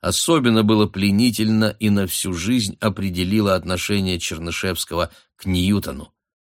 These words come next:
с яблоком которого нам приятно сравнить яблоко Фурье, стоившее коммивояжёру целых четырнадцать су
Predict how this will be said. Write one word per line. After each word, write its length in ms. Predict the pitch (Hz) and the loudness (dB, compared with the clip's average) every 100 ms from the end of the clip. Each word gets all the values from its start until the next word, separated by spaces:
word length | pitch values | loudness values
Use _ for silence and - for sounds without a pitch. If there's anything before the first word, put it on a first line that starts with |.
| _ _ _ | _ _ _
с 160 | - - | -8 -2
яблоком 580 | 87 82 78 73 76 71 | 0 0 -2 -4 -8 -10
которого 600 | 76 - 104 92 80 - _ _ | -10 -2 0 0 -2 -6 _ _
нам 260 | 85 87 76 | -4 -4 -4
приятно 480 | 85 85 90 80 80 | -4 -2 -2 -4 -8
сравнить 540 | - 85 85 80 - | -4 -4 -4 -6 -4
яблоко 460 | 85 85 87 82 90 | -2 -2 -2 -6 -10
Фурье, 600 | - 87 82 107 98 - _ _ _ | -8 -8 -2 0 -2 -4 _ _ _
стоившее 720 | - - 98 87 80 - 87 82 | -8 -2 0 0 -2 -4 -4 -4
коммивояжёру 1000 | - 87 87 85 87 90 80 92 87 85 | -4 -2 -2 -2 0 0 0 -2 -2 -2
целых 400 | - 90 85 82 | -2 -2 -2 -6
четырнадцать 760 | - 90 98 87 85 - 76 - | -8 -6 -4 -4 -4 -6 -8 -6
су 320 | - 110 | -2 -2